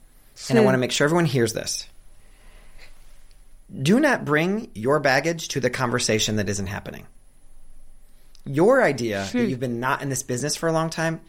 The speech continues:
Speaker 1: is your bullshit to work out with a coach or a therapist.
Speaker 2: <laughs>
Speaker 1: I'm sitting at my desk, sending out my actors to get jobs every day. I'm not thinking about how long they've been in the business. I'm not thinking about how many credits they have.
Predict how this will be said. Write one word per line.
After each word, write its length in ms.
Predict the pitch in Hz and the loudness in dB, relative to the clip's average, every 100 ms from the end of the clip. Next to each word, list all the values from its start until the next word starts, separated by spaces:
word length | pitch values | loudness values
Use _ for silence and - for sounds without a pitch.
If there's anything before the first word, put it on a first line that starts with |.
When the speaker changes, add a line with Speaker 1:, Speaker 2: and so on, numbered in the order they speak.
| - - | -20 -4
Speaker 1:
is 260 | 165 131 | -2 0
your 180 | 143 180 | 2 2
bullshit 480 | 185 214 - 214 208 | 2 0 0 -2 -2
to 100 | 120 | -8
work 300 | 113 139 170 | 0 0 2
out 120 | 151 | -2
with 140 | 120 | -2
a 60 | 95 | -6
coach 360 | - 175 185 180 | -8 -6 -6 -2
or 100 | 131 | 0
a 40 | |
therapist. 560 | 190 202 226 214 240 - 262 - 262 - - | 0 0 0 0 -2 -2 -4 -2 -8 -10 -20
Speaker 2:
<laughs> 520 | - - - - - - | -20 -20 -20 -20 -8 0
Speaker 1:
I'm 200 | 233 381 | 2 2
sitting 260 | 359 330 | 0 0
at 80 | 269 | 0
my 220 | 151 156 | 2 2
desk, 460 | 160 127 - - - _ _ _ _ _ _ | 4 2 2 -6 -14 _ _ _ _ _ _
sending 360 | - - 190 220 | -6 2 4 4
out 100 | 196 | 2
my 100 | 185 | 2
actors 360 | 165 165 170 160 | 2 0 -4 -4
to 120 | 143 | -2
get 180 | 156 131 | 0 4
jobs 300 | 151 131 127 | 2 4 0
every 200 | 117 107 | -2 -4
day. 260 | 90 85 - _ _ - | -6 -8 -18 _ _ -2
I'm 160 | 233 | 0
not 220 | 277 262 | 2 0
thinking 280 | - 240 247 | -2 -2 0
about 220 | 226 185 | 4 4
how 120 | 170 175 | 4 2
long 280 | 165 156 | 4 2
they've 180 | 143 131 | 2 -2
been 140 | 123 127 | 0 -2
in 80 | 120 | -2
the 60 | |
business. 540 | 107 92 92 90 - - - - - | -4 -6 -8 -10 -12 -12 -20 -20 -2
I'm 140 | 190 240 | 0 0
not 220 | 247 - | -2 -4
thinking 280 | 247 247 240 | -6 -2 0
about 240 | 190 165 | 2 2
how 60 | 165 | 2
many 200 | 151 139 | -2 -4
credits 320 | - 113 107 | -2 -2 -2
they 160 | - 98 | -6 -4
have. 260 | 107 - | -4 -8